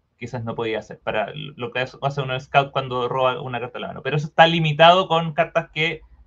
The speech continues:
tú ya conoces y que están al frente tuyo. Y que cuando ya no tienes de esas, ya cada vez que pasa te, te, te quitan una vida, y después ya cuando pierdes las tres vidas eres el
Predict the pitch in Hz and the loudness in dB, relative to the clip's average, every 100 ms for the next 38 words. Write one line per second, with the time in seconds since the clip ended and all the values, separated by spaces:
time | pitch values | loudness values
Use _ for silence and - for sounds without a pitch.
0 | _ 147 151 156 156 131 107 - - - | _ -4 2 2 2 -4 -6 -10 -20 -20
1 | _ _ 101 120 - 135 135 139 139 - | _ _ -16 -14 -4 -2 -2 -6 -12 -12
2 | 202 - - - - _ _ _ 147 143 | -16 -18 -20 -20 -20 _ _ _ -8 2
3 | 156 170 160 - - _ _ - 123 117 | 4 4 2 -8 -20 _ _ -6 -4 -2
4 | 123 147 160 175 170 180 202 196 147 151 | 0 0 0 -4 -4 -4 -2 0 4 4
5 | 160 143 143 147 147 143 147 143 139 - | 6 4 2 0 -2 -2 0 -2 -2 -6
6 | 135 127 123 120 117 _ - _ _ - | -6 -6 -4 -6 -8 _ -20 _ _ -20
7 | - _ _ _ - 113 127 156 123 123 | -20 _ _ _ -14 -12 -6 -6 -4 -4
8 | 147 196 202 190 190 190 131 139 - 139 | -4 -2 2 4 4 2 -6 -10 -8 -6
9 | 131 131 127 135 131 127 - 139 139 139 | -6 -6 -6 -8 -8 -10 -10 -10 -10 -6
10 | 151 147 147 147 131 131 - 127 123 113 | -2 -2 -4 -8 -10 -8 -10 -12 -12 -14